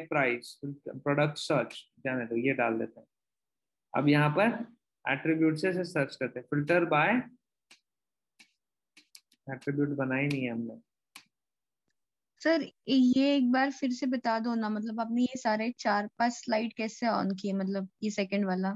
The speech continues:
Speaker 1: हाँ, तो मैं close करता हूँ इसको, plus पे click करो, यहाँ
Speaker 2: हाँ।
Speaker 1: दिख रहा है छः?
Speaker 2: हाँ, हाँ, हाँ।
Speaker 1: आ गए, चार plus, छः आ गए plus, इस पे
Speaker 2: Yes।
Speaker 1: click करो, ये आ गया।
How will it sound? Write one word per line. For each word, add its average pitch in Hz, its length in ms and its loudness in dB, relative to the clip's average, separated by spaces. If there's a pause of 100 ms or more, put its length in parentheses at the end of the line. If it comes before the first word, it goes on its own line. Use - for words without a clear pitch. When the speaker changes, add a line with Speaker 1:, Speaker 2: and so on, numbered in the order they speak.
(440)
Speaker 1:
हाँ, 113 280 -4
तो 131 100 -4
मैं 139 220 2
close 165 280 4
करता 165 320 0
हूँ 160 100 0
इसको, 180 260 -4
plus 156 280 0
पे 170 160 -2
click 175 260 -2
करो, 175 180 0 (640)
यहाँ 151 160 2
Speaker 2:
हाँ। 165 80 2
Speaker 1:
दिख 160 120 0
रहा 185 120 4
है 170 100 -2
छः? 185 280 0 (500)
Speaker 2:
हाँ, 240 180 2
हाँ, 202 180 -2
हाँ। 202 200 -6 (500)
Speaker 1:
आ 156 160 4
गए, 185 280 2 (100)
चार 160 300 0
plus, 147 340 0
छः 175 180 4
आ 170 100 4
गए 175 180 0
plus, 180 340 -2 (480)
इस 147 100 -6
पे 208 80 -4
Speaker 2:
Yes। 202 140 -4
Speaker 1:
click 175 220 -4
करो, 175 180 2 (960)
ये 156 120 0
आ 160 160 4
गया। 175 200 2